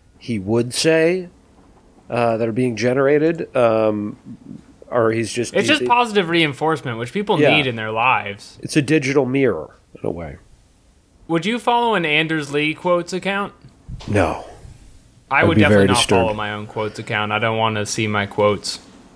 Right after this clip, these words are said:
Speaker 1: I mean, an Anders Lee quotes account would probably be about, you know, sticking the hockey,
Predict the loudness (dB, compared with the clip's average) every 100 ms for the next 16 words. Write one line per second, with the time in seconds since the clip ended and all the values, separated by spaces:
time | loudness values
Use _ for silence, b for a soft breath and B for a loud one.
0 | -14 -4 -2 -2 -2 0 0 0 -2 -4
1 | -2 -4 -4 -6 -6 -4 -6 -4 -4 -4
2 | -4 -6 -6 -8 -8 -8 -6 -4 -6 -8
3 | -8 -2 0 0 -2 -2 -4 -4 -6 -8
4 | -14 -20 -20 _ _ -20 -18 -8 -2 -2
5 | 0 -2 -2 -6